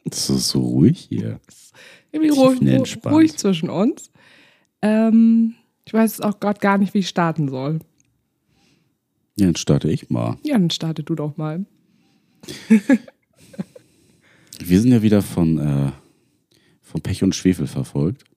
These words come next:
Speaker 1: und haben es geschafft, äh, uns mal wieder Corona einzufangen. Und naja, natürlich hatten wir Pläne fürs Wochenende.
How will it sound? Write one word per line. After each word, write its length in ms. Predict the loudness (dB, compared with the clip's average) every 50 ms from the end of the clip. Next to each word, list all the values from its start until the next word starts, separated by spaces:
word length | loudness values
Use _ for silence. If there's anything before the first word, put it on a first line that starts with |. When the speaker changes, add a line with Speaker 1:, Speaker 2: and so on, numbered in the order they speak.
| _ _ _ _ _ _ _ _ _
Speaker 1:
und 520 | -6 -4 -4 -4 -6 -8 -12 -16 -18 _ _ _ _ _ _ _ _ _ _ _ _ _ _ _ _ _ _ _ _
haben 220 | -12 -4 -2 -2 -2
es 120 | -2 -2
geschafft, 640 | -4 -6 -4 -4 -6 -6 -6 -8 -14 -16 -14 -12 -10
äh, 100 | -8 -6
uns 420 | -6 -6 -4 -4 -6 -6 -8 -8 -8
mal 100 | -8 -6
wieder 160 | -4 -6 -6
Corona 380 | -8 -8 -12 -8 -8 -8 -8 -6 -8
einzufangen. 720 | -8 -8 -8 -8 -8 -10 -10 -10 -12 -12 -10 -10 -10 -14 _ _ _ _ _ _ _ _ _ _ _ _ _ _ _ _ _ _ _ _ -18 -10
Und 560 | -6 -2 0 0 0 -2 -4 -10 -14 -18 _ _
naja, 480 | -10 -4 -2 0 0 0 -2 -2 -4 -6 -10 _ _ _ _ _ _ _ _ _ _ _ _ -20 -18 -18 -20 -20 -20 _ _ _
natürlich 360 | -8 -6 0 0 0 2 2 0
hatten 180 | -2 0 0
wir 100 | 0 -2
Pläne 560 | -2 -2 -2 -2 0 0 0 -2 -2 -4 -6 -10 _ _ _ _ _ _ _
fürs 260 | _ -12 -12 -8 -4 -4
Wochenende. 640 | -4 -4 -2 -2 -2 0 0 0 -2 -2 -4